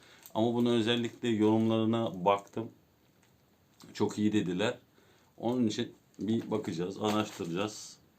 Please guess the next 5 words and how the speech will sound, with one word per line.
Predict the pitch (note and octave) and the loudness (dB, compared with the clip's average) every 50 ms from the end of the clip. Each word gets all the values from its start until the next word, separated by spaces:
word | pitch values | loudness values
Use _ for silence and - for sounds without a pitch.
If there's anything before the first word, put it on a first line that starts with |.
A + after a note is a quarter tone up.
| _ _ _ _ _ _ - | _ _ _ _ _ _ -4
Deneyeceğiz. | - A#2 B2 B2+ B2+ B2+ B2+ A#2+ G#2+ F#2+ F#2 F#2+ G#2+ G#2 | 2 4 4 6 6 6 4 4 4 4 2 0 -2 -4
Sahte, | - - A#2 G#2+ G2+ - - - A#2+ A2+ A2+ - - - _ _ _ _ _ - | -2 0 2 2 2 0 -2 -2 -2 0 -2 -2 -6 -12 _ _ _ _ _ -12
e, | - F2 F2 F2 F2 F2 E2 - | -10 -8 -6 -4 -4 -6 -6 -4
paralarda | - A2 G#2+ A2 G#2+ G#2 G2+ F#2+ F2+ F2+ | 0 0 2 4 4 4 4 2 0 -2
falan | F2 F#2+ G2 A2 A#2 A#2 | -4 -4 -2 -2 -2 -2